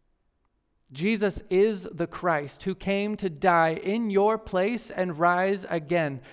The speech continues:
to save you from sin and death. And now you must believe it and confess it.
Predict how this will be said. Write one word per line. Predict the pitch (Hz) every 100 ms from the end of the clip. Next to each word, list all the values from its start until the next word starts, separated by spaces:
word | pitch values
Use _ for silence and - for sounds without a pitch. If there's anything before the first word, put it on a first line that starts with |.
| -
to | -
save | 180 208 202 214 160
you | 208 214
from | - 165 151
sin | - 180 160 -
and | 156 151
death. | 165 147 - - - -
And | 170 165
now | 170 180 226 240 - _ _ _ _
you | 165 170
must | 156 -
believe | 156 135 170 185
it | 202 - _ _ _ _ _
and | 156 151
confess | 156 139 147 135 -
it. | -